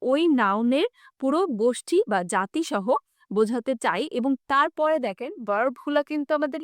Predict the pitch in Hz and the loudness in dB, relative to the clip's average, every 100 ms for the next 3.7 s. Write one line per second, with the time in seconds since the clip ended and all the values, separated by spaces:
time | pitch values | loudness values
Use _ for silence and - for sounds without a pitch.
0 | - 254 254 277 294 302 320 466 - _ | -4 -4 -2 -2 -2 0 0 -2 -10 _
1 | _ _ - 247 285 254 175 - _ _ | _ _ 4 6 4 0 -4 -6 _ _
2 | - 214 247 - - 427 _ _ _ _ | 0 2 2 0 2 2 _ _ _ _
3 | - 269 294 240 196 220 | -10 -4 -4 0 2 2